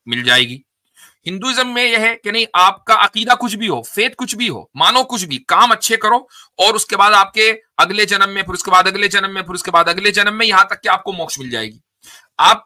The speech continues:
क्रिश्चियन से पूछें कि आपको साल्वेशन कैसे मिली है, कि जी एक आदमी आया था, आदमी ने, जीसस आए थे, वो सूली पर चढ़ गए थे तो हमें नजात मिल गई। लेकिन मकसद हर एक का मोक्ष, नजात, salvation है, इसके अलावा कोई नहीं है।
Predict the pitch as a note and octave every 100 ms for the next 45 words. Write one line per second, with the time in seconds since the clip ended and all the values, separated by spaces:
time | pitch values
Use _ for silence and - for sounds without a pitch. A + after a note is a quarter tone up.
0 | _ - G3+ B3 B3 A3+ A3+ F#3+ G3+ G#3
1 | _ - B3 A3 - G3 G3+ - G#3 G3+
2 | G3+ G3 G3 F#3+ F#3+ G3+ G3 E3+ F3+ F#3+
3 | E3 F#3+ G#3+ F3+ C3 _ _ _ - -
4 | E3 F#3+ F#3+ E3+ D#3 D3+ D3+ G3 F#3 F3
5 | G#3+ A3+ C#3+ _ _ C#3+ E3+ B3+ A#3+ -
6 | - A3 B3 A#3 F#3+ C#3 D#3+ A3 A#3+ B2+
7 | - - D#3 F#3 E3+ D3 C3+ D3 D#3 D#3
8 | - _ _ - F#3 C4 A#3 _ _ _
9 | F#3 A3 - D4 A#3 A#3+ C4+ - F#3+ B2+
10 | _ _ C3+ D#3 A3+ C#4+ C#4+ F3+ F#3+ -
11 | B3 - A#3+ C4 D4 B3+ B2 _ _ F#3+
12 | - A#3+ C4+ C#4 D4 C4 C#3 F2+